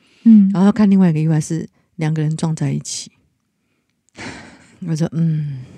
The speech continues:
Speaker 2: 那还是不要去啊。<laughs> 他说，嗯，好吧，那就算了，这样。
Speaker 1: 嗯。
Speaker 2: 然后我就，就开始就是东看西看啊，每天就是东看西看啊，看看机票。我那时候就是一直在搜寻机票，我也看了那个什么大邱，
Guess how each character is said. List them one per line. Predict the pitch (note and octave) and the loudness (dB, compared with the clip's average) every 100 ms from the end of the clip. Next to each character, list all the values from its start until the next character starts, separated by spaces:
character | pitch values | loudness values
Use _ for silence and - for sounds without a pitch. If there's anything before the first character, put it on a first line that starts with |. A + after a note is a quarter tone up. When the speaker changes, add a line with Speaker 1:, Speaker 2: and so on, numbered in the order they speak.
| - | -4
Speaker 2:
那 | |
还 | E3 | -4
是 | D3 | -2
不 | D#3 | -4
要 | C3+ | -4
去 | - D3+ | -2 -2
啊。 | - - - _ _ _ _ _ - _ _ | -2 -8 -14 _ _ _ _ _ -20 _ _
<laughs> | D4 - - F#4 G4 - - - - - | -20 -20 -2 0 0 -4 -18 -18 -20 -12
他 | F3 | -4
说， | F3+ | -4
嗯， | F#3+ F3+ D#3+ | -2 -4 -4
好 | |
吧， | D#3 D#3+ D#3+ | -4 -4 -2
那 | D#3+ | -2
就 | D#3 | -4
算 | - - | -6 -8
了， | - - | -8 -20
这 | - | -20
样。 | - A3 | -2 4
Speaker 1:
嗯。 | A3 G3+ G3 | 6 6 2
Speaker 2:
然 | G#3+ | 2
后 | A3+ | 2
我 | F3 | 2
就， | A#3+ - - | 2 0 -2
就 | A#3 | 0
开 | C#4 C#4+ | 2 2
始 | A#3+ F#3 | 2 0
就 | C4+ | 0
是 | D4+ | 2
东 | B3+ | 2
看 | B3+ B3+ | 4 2
西 | A3 G3+ | 2 -2
看 | - F#3 E3 | 0 0 0
啊， | D3 | -4
每 | C#3+ | -2
天 | E3 | 0
就 | G3+ | 2
是 | G#3 | 2
东 | G3+ F3 | 2 0
看 | F3+ D#3+ | 0 -2
西 | D3+ | -4
看 | D#3+ | -4
啊， | D3+ | -2
看 | D#3 | -2
看 | E3 D3+ | -2 -4
机 | - | -8
票。 | D3 D3 - - - _ | -6 -8 -8 -20 -20 _
我 | - G3+ | -2 0
那 | D#4 | 2
时 | |
候 | D#4+ | 2
就 | C#4+ | 2
是 | C#4 B3+ | 0 0
一 | |
直 | A#3+ | 0
在 | A#3 A3+ | 2 2
搜 | G3+ | 2
寻 | G3 D3+ | 0 -2
机 | D3+ D3 | -4 -8
票， | D3 E3 C3+ - | -4 -4 -4 -4
我 | D#3+ | -2
也 | F#3+ | -2
看 | F3 F#3+ | 0 -2
了 | D#3+ D3 | -2 -4
那 | D#3 | -6
个 | D3 - | -6 -8
什 | C3+ | -8
么 | D3+ | -6
大 | E3+ D#3+ | -2 -2
邱， | D3+ - D3+ D3 | -2 -4 -6 -6